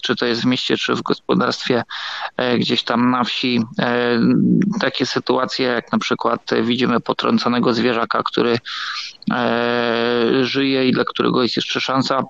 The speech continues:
e, dzięki wbudowanemu, e, go-, geolokalizatorowi będziemy mogli, e, szybko zgłosić, e, taką sprawę regionalnym służbom,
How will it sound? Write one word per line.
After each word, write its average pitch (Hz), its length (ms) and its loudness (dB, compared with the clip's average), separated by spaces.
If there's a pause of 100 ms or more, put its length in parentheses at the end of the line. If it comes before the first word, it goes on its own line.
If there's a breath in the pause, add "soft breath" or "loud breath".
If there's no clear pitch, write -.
(120)
e, 123 240 2
dzięki 120 380 0
wbudowanemu, 120 880 4
e, 117 140 2
go-, - 300 0
geolokalizatorowi 120 1300 2 (420 loud breath)
będziemy 120 300 2
mogli, 120 420 4 (260)
e, 117 600 0
szybko - 380 0
zgłosić, 120 520 0 (720 loud breath)
e, 123 100 0
taką 120 300 0
sprawę 123 340 0
regionalnym 123 500 2
służbom, 175 480 4